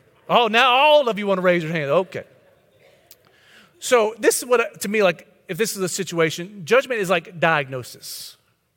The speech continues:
right? So in order for us to get the healing we need or the, or the victory we need, you have to have a diagnosis before you can actually have a cure.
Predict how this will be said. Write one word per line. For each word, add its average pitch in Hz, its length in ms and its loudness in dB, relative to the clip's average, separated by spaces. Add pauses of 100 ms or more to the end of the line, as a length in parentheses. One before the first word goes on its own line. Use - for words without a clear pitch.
right? 165 220 -6
So 160 260 -4 (180)
in 170 100 -2
order 262 220 2
for 208 160 0
us 190 100 -2
to 175 60 -12
get 185 220 -6
the 151 80 0
healing 185 600 -6
we 151 120 -8
need 139 300 -8
or 139 100 -4
the, 123 140 -8 (400)
or 147 120 -8
the 139 120 -4
victory 156 440 -4
we 135 120 -8
need, 170 240 -6
you 170 60 -8
have 220 100 -8
to 240 40 -6
have 180 80 -4
a 156 40 -4
diagnosis 165 960 -4
before 170 380 -8
you 147 60 -8
can 135 120 -10
actually 143 320 -8
have 131 180 -8
a - 40 -20
cure. - 460 -14